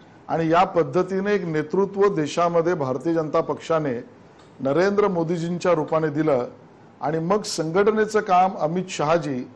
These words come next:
राज्यामध्ये आमचे देवेंद्र फडणवीसजी आणि दानवे साहेब यांच्या मार्गदर्शनाने आम्ही जी एक रचना बांधतो आहोत, ती रचना मात्र जमिनीवर अशी बांधतो आहोत की ज्यामुळे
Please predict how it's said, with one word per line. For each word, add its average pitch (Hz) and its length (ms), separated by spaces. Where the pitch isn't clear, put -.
राज्यामध्ये 160 600
आमचे 165 280
देवेंद्र 165 460
फडणवीसजी 160 580
आणि 165 120
दानवे 139 360
साहेब 131 300
यांच्या 151 360
मार्गदर्शनाने 180 720
आम्ही 175 260
जी 165 180
एक 196 100
रचना 170 360
बांधतो 156 340
आहोत, 110 140
ती 190 100
रचना 185 500
मात्र 190 520
जमिनीवर 190 760
अशी 151 260
बांधतो 160 360
आहोत 123 280
की 151 60
ज्यामुळे 175 640